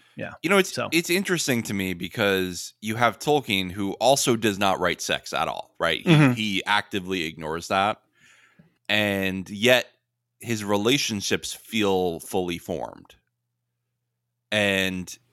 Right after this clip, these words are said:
Speaker 2: Asimov, I think, for the first part of his career, did not nail that relationship part.
Speaker 1: Mm-hmm.
Speaker 2: People, I think, I think even Goyer was saying,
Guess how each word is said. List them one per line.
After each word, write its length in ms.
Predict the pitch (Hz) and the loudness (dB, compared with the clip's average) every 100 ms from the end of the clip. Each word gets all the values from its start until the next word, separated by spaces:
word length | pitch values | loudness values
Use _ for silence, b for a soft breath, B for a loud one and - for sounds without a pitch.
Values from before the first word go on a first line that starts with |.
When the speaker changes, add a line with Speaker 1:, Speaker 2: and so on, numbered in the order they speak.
| _ _ _ - | _ _ _ 2
Speaker 2:
Asimov, 720 | 131 160 143 123 113 107 98 | 2 2 2 4 6 6 4
I 240 | 95 101 - | 0 -2 -2
think, 360 | 110 101 - - _ _ | -2 -2 -6 -20 _ _
for 200 | - 110 | -4 -4
the 100 | 98 | -2
first 280 | - 110 - | -2 -2 0
part 160 | 104 | -2
of 80 | 95 | -2
his 100 | 90 | -6
career, 360 | - 98 98 90 | -8 -4 -2 -2
did 220 | 85 92 | -4 -8
not 380 | 90 95 101 - | -4 0 0 0
nail 360 | 85 78 64 - | -4 -6 -6 -4
that 200 | 78 73 | -2 -2
relationship 640 | 78 80 71 76 67 - - | -4 -6 -8 -8 -10 -10 -10
part. 260 | - - - _ _ _ 160 | -10 -10 -14 _ _ _ 2
Speaker 1:
Mm-hmm. 320 | 135 127 107 - _ _ _ | 6 6 4 -4 _ _ _
Speaker 2:
People, 540 | - 104 107 98 95 - | -14 -6 0 2 0 0
I 100 | 98 | -2
think, 340 | 92 117 101 | 0 -2 -2
I 80 | 98 | -4
think 240 | 95 110 98 | -2 -4 -2
even 380 | 98 95 90 | -2 -2 -4
Goyer 360 | 90 104 98 90 | -2 2 2 2
was 160 | 82 - | -2 -4
saying, 460 | 82 73 64 50 | -4 -4 -6 -10